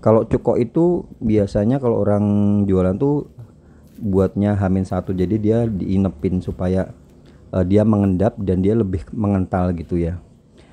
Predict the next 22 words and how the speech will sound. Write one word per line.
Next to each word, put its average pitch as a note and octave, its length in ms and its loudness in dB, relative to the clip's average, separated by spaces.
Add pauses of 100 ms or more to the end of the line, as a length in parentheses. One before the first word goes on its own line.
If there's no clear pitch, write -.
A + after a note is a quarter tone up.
(760)
Jangan G#2 160 4
lupa A#2 160 2
tambahkan B2 560 2
garam D3+ 560 2
dan G#2+ 240 2
juga G2 160 0
penyedap. G2 480 -2 (1700)
Tinggal G2 320 4
diaduk-aduk, G2 640 0
ini G#2+ 240 -2
kita G2 240 -4
tunggu F#2+ 240 -2
sampai F#2+ 400 -2
dia F#2 160 0
mendidih F#2 400 -2
lagi F#2 400 0
dan F#2 160 0
jangan F2+ 240 0
lupa F#2+ 240 -2
untuk G2 320 -6
koreksi F2+ 400 -8
rasa. F2 560 -12